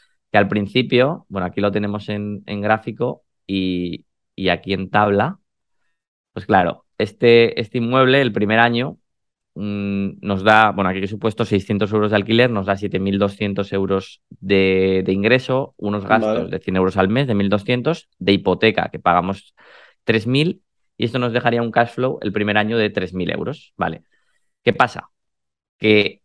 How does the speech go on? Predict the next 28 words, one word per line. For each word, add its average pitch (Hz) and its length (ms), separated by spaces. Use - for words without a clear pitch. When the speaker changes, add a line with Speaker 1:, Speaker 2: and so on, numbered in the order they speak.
Speaker 1:
este, 117 760
este 113 220
cash 127 240
flow 131 280
cada 120 460
año 120 280
se 113 140
va 101 80
haciendo 104 320
más 101 180
grande, 95 520
porque 90 240
cada 104 320
año 110 440
el 90 140
alquiler 95 460
va 107 80
subiendo, 127 640
nuestros 92 420
ingresos 95 380
van 101 160
subiendo 104 420
gracias 95 380
a 101 60
la, 98 340
a - 220
la 95 80
inflación. 98 580